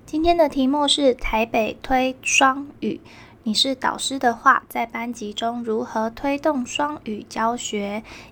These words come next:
以下是我的拟答。政府现在在推动“二零三零双语国家政策发展蓝图”。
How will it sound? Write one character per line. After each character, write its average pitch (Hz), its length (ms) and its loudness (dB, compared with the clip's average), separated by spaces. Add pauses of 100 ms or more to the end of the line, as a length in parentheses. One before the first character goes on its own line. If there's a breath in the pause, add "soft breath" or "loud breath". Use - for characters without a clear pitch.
以 214 160 -4
下 233 300 0
是 254 160 -2
我 220 160 2
的 220 160 -4
拟 214 400 0
答。 208 400 2 (680 loud breath)
政 359 200 6
府 233 160 -4
现 262 240 0
在 262 120 2
在 254 140 -2
推 254 240 -2
动 247 220 2
“二 294 200 4
零 240 240 0
三 254 320 0
零 220 300 2
双 262 500 4
语 214 320 -4
国 208 220 -8
家 233 260 -4
政 240 380 -2
策 247 260 4
发 269 240 2
展 226 280 -6
蓝 208 300 -4
图”。 226 420 -4